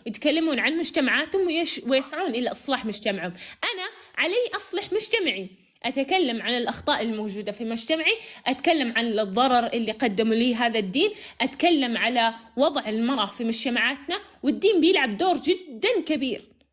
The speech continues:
إحنا نتكلم عن استلاب عقائدي مورس على النساء. المرأة حرمت من حياتها كله، طمست، آم، آم، آه، قلص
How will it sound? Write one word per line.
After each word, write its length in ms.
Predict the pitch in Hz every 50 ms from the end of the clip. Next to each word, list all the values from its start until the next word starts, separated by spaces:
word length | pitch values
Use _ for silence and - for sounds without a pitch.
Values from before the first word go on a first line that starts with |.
| _ _ _ -
إحنا 200 | - 254 254 247
نتكلم 520 | 247 294 277 285 339 370 311 247 220 208
عن 120 | 185 226 240
استلاب 600 | - - - - - 277 269 311 330 311 214 185
عقائدي 540 | 160 208 - - 311 285 247 302 247 320 330
مورس 380 | 349 427 427 359 311 - -
على 160 | 269 269 262
النساء. 400 | 262 269 285 277 277 - 277 - - - - _ _ _ _ _ _ _ _ _ _ _ _ _ _ _ _ _ _ _ _ _ _ -
المرأة 440 | 254 254 262 359 453 415 - - 226
حرمت 680 | - - - - 403 403 339 285 262 240 240 233 -
من 240 | 254 240 240 262 262
حياتها 720 | - - - 233 254 302 349 370 359 - - 277 269 262
كله، 480 | 254 - 339 311 285 247 269 330 403 403 - - _ _ _ _ _ _ _ - - - -
طمست، 680 | - 440 427 320 254 254 - - 349 466 - - - - _ _ _ _ _ _ _ _ _ _ _ _ - _ _ _ _ _ _ _ _ -
آم، 340 | 254 254 240 233 208 214 214 - - - _ _ - _ _ - -
آم، 460 | 254 254 240 233 226 214 208 202 214 -
آه، 140 | 214 233 226
قلص 640 | 226 - 381 415 403 339 285 240 233 - - -